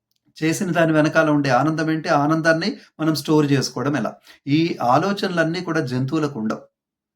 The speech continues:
మనిషికి మాత్రమే ఉన్నాయి. కాబట్టి ఇవి ప్రత్యేకంగా మనకు జంతు జాతి నుంచి వేరు చేశాయి కాబట్టి,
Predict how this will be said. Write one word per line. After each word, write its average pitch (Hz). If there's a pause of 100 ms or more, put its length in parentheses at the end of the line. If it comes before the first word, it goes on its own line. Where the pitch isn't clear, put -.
(280)
మనిషికి 135
మాత్రమే 120
ఉన్నాయి. 101 (340)
కాబట్టి 175 (240)
ఇవి 170
ప్రత్యేకంగా 214
మనకు 175
జంతు 147
జాతి 175
నుంచి 160
వేరు 151
చేశాయి 151
కాబట్టి, 131